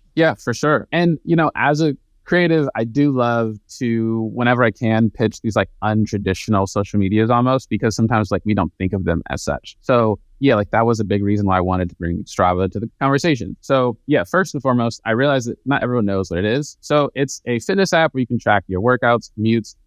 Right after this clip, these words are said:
ad, and then you can categorize them by sport or medium. So, like, whether that's walking, cycling, skiing, et cetera. And, like, while this may seem like something for the most intensive athletes,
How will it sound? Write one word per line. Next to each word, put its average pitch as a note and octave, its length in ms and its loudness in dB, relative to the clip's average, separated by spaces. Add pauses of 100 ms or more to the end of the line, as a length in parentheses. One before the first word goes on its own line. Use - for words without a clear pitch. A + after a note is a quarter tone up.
(100)
ad, A2 340 2 (220)
and B2 180 2
then A#2 360 2
you A2+ 100 -6
can G#2 260 -2 (200)
categorize B2 560 2
them G2+ 140 0
by F2 160 0
sport C#3 460 0
or F#2+ 380 -4
medium. E3+ 420 4
So, C3 140 -2
like, A2 140 0
whether G#2 140 2
that's F2 220 -4
walking, A#2+ 440 2
cycling, G#2+ 480 0
skiing, A2 420 0 (180)
et - 120 -12
cetera. F3 420 2 (100)
And, C#3 140 0
like, B2 140 0
while C3+ 160 2
this C3+ 140 -4
may C3 120 0
seem C3 300 0
like G#2+ 180 0
something G#2+ 400 -4
for G2+ 400 0
the A#2 80 -4
most A2+ 240 2
intensive G#2 380 0
athletes, F#2 500 -2